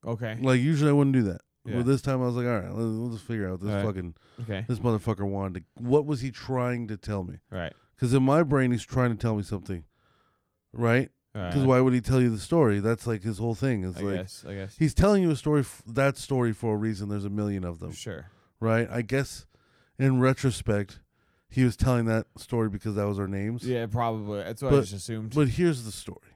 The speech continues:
Speaker 1: Okay.
Speaker 2: Right? So Jonathan, I think,
Speaker 1: <laughs>
Speaker 2: his dad, yeah, I think it was Jonathan. So his dad was, like, some king in, like, Israel times.
Speaker 1: Okay.
Speaker 2: Right? And then, like,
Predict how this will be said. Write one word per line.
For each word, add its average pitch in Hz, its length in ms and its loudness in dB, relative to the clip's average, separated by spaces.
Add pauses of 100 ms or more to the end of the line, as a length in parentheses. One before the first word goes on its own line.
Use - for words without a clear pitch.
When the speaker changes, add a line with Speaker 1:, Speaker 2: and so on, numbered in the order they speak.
(260)
Speaker 1:
Okay. 92 260 -6
Speaker 2:
Right? 120 240 2
So 113 100 -8
Jonathan, 123 720 0 (720)
I 113 100 0
think, 95 400 -4 (800)
Speaker 1:
<laughs> 277 120 -2
Speaker 2:
his 147 280 4
dad, 131 360 2
yeah, 123 320 4
I 131 40 2
think 175 160 2
it 175 40 4
was 147 100 2
Jonathan. 107 380 0 (540)
So - 200 2
his 156 340 4
dad 131 560 2
was, 117 200 0
like, 110 200 0
some 110 280 -2
king 87 460 -4 (420)
in, 107 240 -2
like, 101 280 -4
Israel 104 400 -2
times. - 440 -14 (180)
Speaker 1:
Okay. 87 260 -12 (160)
Speaker 2:
Right? 117 360 2
And 123 180 -2
then, 123 220 0
like, 117 380 -4